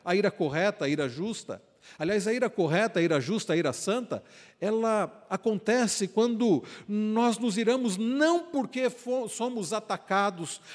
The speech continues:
não porque fazem algo contra nós, mas contra o Senhor, mas contra o povo do Senhor, contra a palavra do Senhor. E isso deveria nos levar, de fato, à indignação. Então, percebam que, a partir do verso seis, nós vemos que Neemias fica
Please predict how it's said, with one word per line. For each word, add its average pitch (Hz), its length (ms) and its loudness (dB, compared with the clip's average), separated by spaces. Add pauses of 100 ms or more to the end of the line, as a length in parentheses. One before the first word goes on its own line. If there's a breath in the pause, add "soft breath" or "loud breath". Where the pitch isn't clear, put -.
não 294 200 0
porque 269 260 0
fazem 233 340 -2
algo 233 200 0
contra 220 320 0
nós, 214 240 0
mas 233 160 2
contra 285 340 2
o 247 60 0
Senhor, 240 680 2 (420 loud breath)
mas 254 160 2
contra 285 240 0
o 254 60 2
povo 269 380 6
do 226 140 0
Senhor, 254 480 2
contra 262 260 0
a - 20 -12
palavra 247 480 0
do 180 120 -4
Senhor. 131 500 -4 (480 loud breath)
E 269 160 2
isso 277 220 2
deveria 254 360 0
nos 254 160 0
levar, 214 460 4
de 196 160 -4
fato, 180 580 0 (340 loud breath)
à 208 280 2
indignação. 240 1040 0 (400 loud breath)
Então, 285 340 0
percebam 277 600 0
que, 262 180 -2
a 247 80 0
partir 233 320 -2
do 226 100 -4
verso 214 340 2
seis, 233 480 0
nós 226 200 2
vemos 262 260 0
que 254 140 -2
Neemias 254 480 0
fica 254 360 0